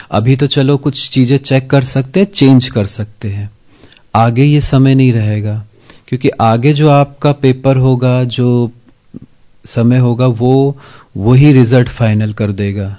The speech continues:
आप ये नहीं कह सकते, "हम थोड़ा सा चेक, चेक करके आते हैं या हम थोड़ा इसका पुरुषार्थ करके आते हैं।" तो बाबा की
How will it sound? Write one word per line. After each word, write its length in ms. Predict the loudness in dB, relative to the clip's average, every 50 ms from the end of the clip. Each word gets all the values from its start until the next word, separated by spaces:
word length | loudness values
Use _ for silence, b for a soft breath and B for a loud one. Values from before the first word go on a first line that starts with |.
| _ _ -8
आप 200 | -8 -6 -4 -2
ये 140 | 0 2 2
नहीं 120 | 2 2
कह 160 | 2 0 0
सकते, 360 | 0 0 -4 -6 -4 -4 -4 -2
"हम 100 | -2 -2
थोड़ा 300 | -2 0 0 2 2 0
सा 160 | 0 -2 -6 -6 -8 -20 -20 -18 -12
चेक, 340 | -6 -4 -4 -4 -4 -6 -10 -20 -20 -20 -10 -6
चेक 240 | -4 -4 -4 -4 -4
करके 280 | -6 -6 -4 -4 -4
आते 340 | -2 -2 -2 -4 -4 -4 -2
हैं 60 | -2
या 120 | 0 0 -2
हम 80 | -2
थोड़ा 260 | -2 -2 -2 0 0
इसका 240 | 0 -2 -4 -4 -6
पुरुषार्थ 600 | -6 -4 -4 -6 -6 -4 -4 -2 -2 -2 -2 -4
करके 320 | -6 -6 -8 -8 -8 -8 -8
आते 300 | -8 -8 -10 -10 -10 -10
हैं।" 220 | -8 -8 -10 -12 -14 -20 _ _ B B B B B B B B B B B B B B _ -4
तो 80 | -2
बाबा 340 | 0 0 0 -2 -2 -2 -4
की 300 | -6 -4 -4 -4 -4 -4